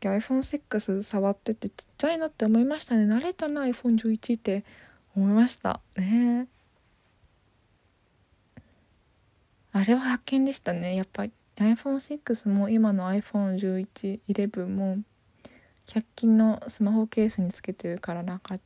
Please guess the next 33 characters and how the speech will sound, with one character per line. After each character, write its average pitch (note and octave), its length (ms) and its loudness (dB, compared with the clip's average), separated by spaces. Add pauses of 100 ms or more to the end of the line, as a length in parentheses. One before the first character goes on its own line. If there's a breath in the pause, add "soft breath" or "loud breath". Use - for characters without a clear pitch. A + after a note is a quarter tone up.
(140)
手 G3+ 100 0
に F#3+ 160 2 (240)
馴 E3+ 140 0
染 F3+ 200 0
む F3 40 -2
感 E3+ 260 -4
じ E3+ 120 -6
が F3+ 180 -4
す - 260 -8
ぐ F3+ 240 -2 (300)
し - 120 -16
た F3+ 120 -2
ん F3 80 -2
だ - 140 -6
ろ C#3 100 -4
う C#3 60 -4
な D3+ 100 -6
っ - 40 -10
て - 180 -8
い - 20 -4
う - 40 -4
の - 140 -6
は、 G3 120 -10 (920 loud breath)
そ G3 80 -2
ん F3+ 60 2
な E3+ 180 0 (1300)
感 F3 180 0
じ E3+ 140 -2
の E3+ 180 -2 (240)
振 - 160 -14
り F#3 120 4
返 G3 260 2
り F#3 240 0